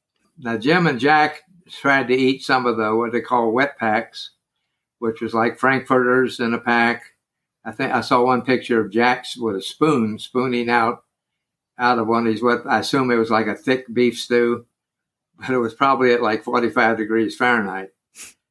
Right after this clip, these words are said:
Uh, so I, I elected to live off of the second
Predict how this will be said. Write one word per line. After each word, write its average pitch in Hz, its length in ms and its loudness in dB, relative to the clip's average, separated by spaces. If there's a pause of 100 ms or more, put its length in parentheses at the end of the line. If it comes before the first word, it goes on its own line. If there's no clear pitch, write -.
(280)
Uh, 107 420 -6
so 110 460 -2 (540)
I, 147 340 2
I 147 240 4
elected 139 560 0
to 123 120 2
live 127 260 2
off 123 340 2
of 113 260 -4
the 120 100 -18
second 120 600 -4